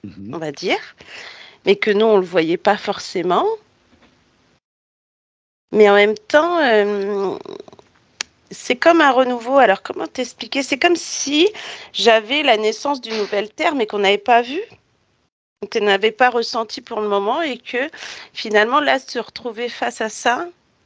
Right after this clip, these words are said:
Speaker 2: c'est comme nous aussi un renouveau quelque part, tu vois ?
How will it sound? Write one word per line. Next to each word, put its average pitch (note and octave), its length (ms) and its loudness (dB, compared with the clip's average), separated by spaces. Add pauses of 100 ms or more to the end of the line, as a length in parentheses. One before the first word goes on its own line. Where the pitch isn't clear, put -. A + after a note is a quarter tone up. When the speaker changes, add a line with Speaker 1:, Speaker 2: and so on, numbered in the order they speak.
(1040)
Speaker 2:
c'est - 180 -6
comme B3+ 320 0
nous B3+ 100 -2
aussi A3+ 300 -2
un A3+ 100 2
renouveau A3 480 -2
quelque F#3 300 -6
part, F#3+ 340 0
tu - 160 -18
vois ? E4 240 0